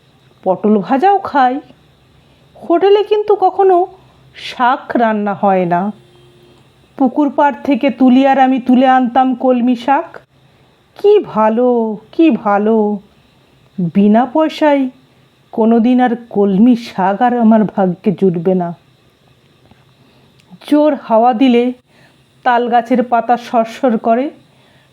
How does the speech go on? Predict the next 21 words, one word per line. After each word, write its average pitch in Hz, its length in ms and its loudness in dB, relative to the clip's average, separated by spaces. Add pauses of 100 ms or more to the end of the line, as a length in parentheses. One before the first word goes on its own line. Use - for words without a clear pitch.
(160)
ঠিক 208 140 0 (140)
বৃষ্টির 254 480 0
মতন 262 320 2 (160)
শব্দ 220 300 -2 (120)
হয়। 262 220 -2 (1200)
এই 277 120 2 (100)
ভাদ্র 196 460 -2 (100)
মাসে 269 300 0 (800)
তাল 190 200 0 (160)
পাকে, 190 340 -2 (960)
ঢিপ 247 380 0 (180)
ঢিপ 254 260 0 (120)
করে 220 200 0 (140)
তাল 202 200 2 (160)
পড়ে। 196 300 -2 (1080)
বাড়ির 294 400 0
তাল 262 180 0
গাছ 320 140 0 (100)
দুটো 415 180 2 (100)
আছে 330 180 -2 (120)
তো? 480 80 2